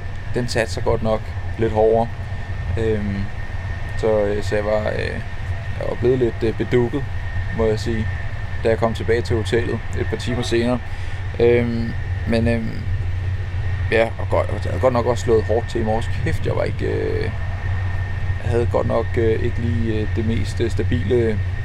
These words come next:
mavesystem, da jeg vågnede op i morges. Men, øhm, men det var spændende. Det var sjovt at være derinde. Vi snakkede med nogle folk. Vi mødte blandt andet en, øh,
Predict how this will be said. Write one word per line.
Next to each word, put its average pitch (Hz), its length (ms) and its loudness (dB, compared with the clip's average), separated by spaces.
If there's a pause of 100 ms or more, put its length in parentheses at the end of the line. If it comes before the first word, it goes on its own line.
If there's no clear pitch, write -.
(280)
mavesystem, 113 640 2
da 104 60 2
jeg 107 100 2
vågnede 107 260 2
op 110 120 2
i - 20 0
morges. 104 340 0 (680)
Men, 113 100 2
øhm, 107 120 0 (840)
men - 80 2
det 110 40 6
var 127 60 6
spændende. 131 360 2
Det 131 80 2
var 131 60 2
sjovt 156 260 4
at 147 60 4
være 139 100 6
derinde. 135 160 2
Vi 143 60 -2
snakkede 131 260 2
med 139 80 -2
nogle 123 140 0
folk. 135 260 2
Vi 123 40 0
mødte 127 180 2
blandt 131 180 2
andet 127 240 2
en, 120 140 0
øh, 117 200 4